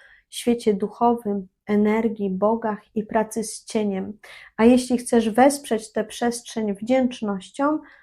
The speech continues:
możesz zostawić energetyczną kawę na Buy Coffee Tu.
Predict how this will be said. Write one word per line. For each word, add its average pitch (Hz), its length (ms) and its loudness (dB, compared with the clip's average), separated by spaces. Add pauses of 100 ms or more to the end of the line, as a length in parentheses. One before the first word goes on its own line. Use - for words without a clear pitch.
(160)
możesz 240 280 4
zostawić 226 720 -2
energetyczną 214 1040 -2
kawę 214 460 -2
na 196 320 -4 (500)
Buy 233 340 2
Coffee 208 500 -12
Tu. - 140 -10